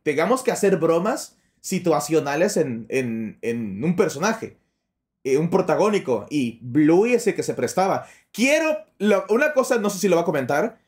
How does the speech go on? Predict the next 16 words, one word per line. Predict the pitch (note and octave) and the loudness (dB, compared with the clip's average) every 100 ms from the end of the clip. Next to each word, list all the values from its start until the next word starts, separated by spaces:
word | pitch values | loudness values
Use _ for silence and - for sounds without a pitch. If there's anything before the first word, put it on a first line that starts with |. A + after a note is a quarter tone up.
| _ | _
que | E3 | -2
pudo | D#3+ G#3 B3+ | 2 4 4
haber | A#3 | 2
ser | A#3 G#3+ | 2 0
Bluey | E3 F#3 G3+ | 2 0 0
también, | F3+ D#3+ D#3+ G#3 G#3 | 0 2 2 2 2
es | F#3+ F#3+ | 0 0
que | - G#3 F#3+ - | 0 0 0 0
a | E3 | 2
los | E3+ E3+ | 2 0
compadres | F#3+ F3+ F3 D#4 D4 F#3+ | 0 -2 0 0 2 0
que | - F#3 | 0 -2
se | F3 | 0
llevó | E3 G3+ | 2 2
de | A#3 | 2
parranda, | F3+ E3 D#3 E3+ A3+ | 2 0 0 -2 -4